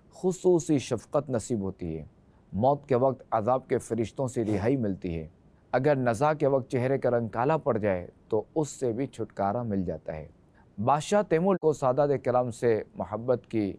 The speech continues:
مزید کیا برکت نصیب ہوئی، آئیے یہ بھی سنتے ہیں۔ شمس الدین بن محمد حسن بیان کرتے ہیں کہ ہمارے ایک دوست نے خواب میں خاتم النبیین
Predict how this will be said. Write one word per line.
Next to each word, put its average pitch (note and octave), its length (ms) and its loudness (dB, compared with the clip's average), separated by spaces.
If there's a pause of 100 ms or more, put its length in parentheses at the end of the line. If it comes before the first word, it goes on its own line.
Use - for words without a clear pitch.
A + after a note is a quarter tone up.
(300)
مزید G#2 300 -2 (160)
کیا C3 180 2
برکت B2 460 -2
نصیب G#2+ 280 -4
ہوئی، F#2 120 -4 (100)
آئیے A2 220 0
یہ F#2 140 -4
بھی F2 120 -6
سنتے E2+ 360 -10
ہیں۔ D2+ 100 -16 (400)
شمس D3 380 0
الدین F#3 380 4
بن E3 180 2
محمد C#3 440 0
حسن E3 280 0
بیان C3+ 260 2
کرتے B2+ 300 0
ہیں A2 200 -2 (100)
کہ B2+ 80 -4
ہمارے B2+ 280 0
ایک A2+ 180 -2
دوست C#3+ 260 2
نے D3 140 -4
خواب B2+ 320 0
میں A2 220 0 (260)
خاتم E3 380 2
النبیین C#3 600 2